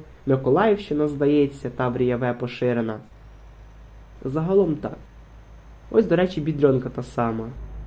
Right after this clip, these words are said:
О, і у нас Гданськ. Велике таке місто, Гданська біржа. Можна багато що говорити про Гданську біржу, тому що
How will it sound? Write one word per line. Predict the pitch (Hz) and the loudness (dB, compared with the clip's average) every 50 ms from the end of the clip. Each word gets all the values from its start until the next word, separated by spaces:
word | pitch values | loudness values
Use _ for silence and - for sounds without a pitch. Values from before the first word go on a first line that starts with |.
| - - - - - - - - - - - - - - - - - - - | -14 -14 -14 -14 -14 -14 -14 -14 -14 -14 -14 -14 -14 -14 -14 -14 -12 0 2
О, | 131 151 185 226 247 233 180 135 | 4 6 6 6 6 6 4 4
і | 131 127 131 | 4 4 4
у | 131 139 | 4 4
нас | 156 196 247 269 - - | 4 2 2 0 -2 -4
Гданськ. | 185 180 185 170 202 - 285 269 214 160 - - - - - - - - - - - - - - | -4 -4 -2 0 0 0 0 0 0 -2 -2 -4 -10 -12 -12 -14 -14 -12 -14 -14 -14 -12 -8 -2
Велике | 135 151 190 233 226 - 185 | 0 2 4 2 4 2 0
таке | 180 180 - 165 156 151 | -2 -2 0 2 4 4
місто, | 175 214 269 254 - - - 123 117 127 - - - - | 4 2 2 0 -4 -2 -2 -2 -2 -2 -6 -10 -12 -8
Гданська | - 135 160 165 170 170 - - 160 | -2 2 2 2 2 0 -2 -2 -2
біржа. | 151 151 180 220 220 214 156 131 120 110 131 - - - - - - - - - - - - - - - - - - - - - - | 0 4 4 6 6 6 4 2 -2 -4 -4 -10 -12 -14 -16 -14 -14 -16 -14 -14 -14 -14 -14 -14 -16 -14 -14 -16 -14 -14 -12 -4 -2
Можна | 139 139 143 147 151 143 | 0 0 0 0 -2 -2
багато | 147 151 160 147 - - 139 | 0 2 2 2 2 0 -2
що | - - 147 | -4 -4 -6
говорити | 139 139 139 147 147 147 135 127 | -2 2 4 4 2 2 0 -4
про | 131 139 135 | -2 -4 -6
Гданську | 131 131 143 139 135 135 135 - - 139 | -4 0 0 2 2 0 -2 -2 -4 -2
біржу, | 147 190 226 220 185 156 143 | 0 2 2 2 2 -2 -4
тому | - 127 123 123 123 123 | -4 -2 -2 0 -2 -4
що | - - - - 123 117 117 | -6 -10 -8 -4 -2 -2 -2